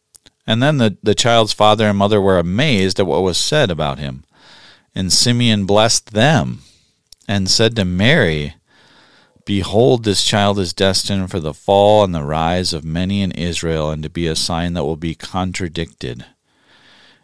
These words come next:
And you, your sword, you yourself a sword will pierce,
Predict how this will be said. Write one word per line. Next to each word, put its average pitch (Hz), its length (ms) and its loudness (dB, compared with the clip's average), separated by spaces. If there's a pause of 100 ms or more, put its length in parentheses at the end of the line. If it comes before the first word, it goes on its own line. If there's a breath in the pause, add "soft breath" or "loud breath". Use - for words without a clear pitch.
And 78 200 -6
you, 98 140 0
your 110 320 4
sword, 107 560 2 (200)
you 113 380 -2
yourself 98 840 0
a 85 120 -6
sword 101 500 -2
will 87 220 -4
pierce, - 840 -8